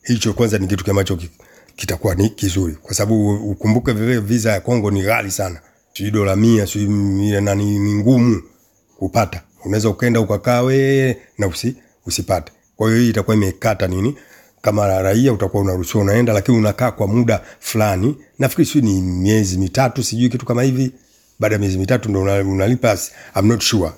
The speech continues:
ni muda gani. Lakini kuna muda ambao unaruhusiwa unaenda, unakaa.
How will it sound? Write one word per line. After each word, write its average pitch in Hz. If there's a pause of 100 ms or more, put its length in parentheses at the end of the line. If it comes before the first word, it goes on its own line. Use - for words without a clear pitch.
(120)
ni 92 (300)
muda 95
gani. 92 (160)
Lakini 117
kuna 110
muda 113 (480)
ambao 98
unaruhusiwa 101
unaenda, 120
unakaa. 139